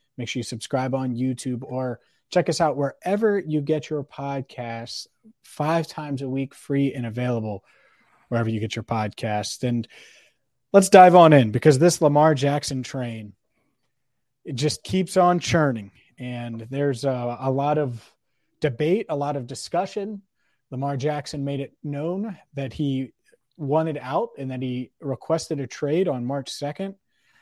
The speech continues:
And John Harbaugh had to answer a bunch of questions about it at the owners' meetings.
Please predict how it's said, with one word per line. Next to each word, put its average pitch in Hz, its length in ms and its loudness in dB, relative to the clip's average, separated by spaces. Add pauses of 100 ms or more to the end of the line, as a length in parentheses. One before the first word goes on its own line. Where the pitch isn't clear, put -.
(180)
And 104 200 -10
John 139 240 0
Harbaugh 160 460 4
had 151 140 -2
to 156 80 0
answer 160 280 -6
a 147 60 -2
bunch 147 220 -4
of - 80 -20
questions 180 420 -4
about 180 320 -2
it 180 140 -4
at 143 140 -6 (120)
the 139 400 -2
owners' 175 380 -2
meetings. 170 560 -4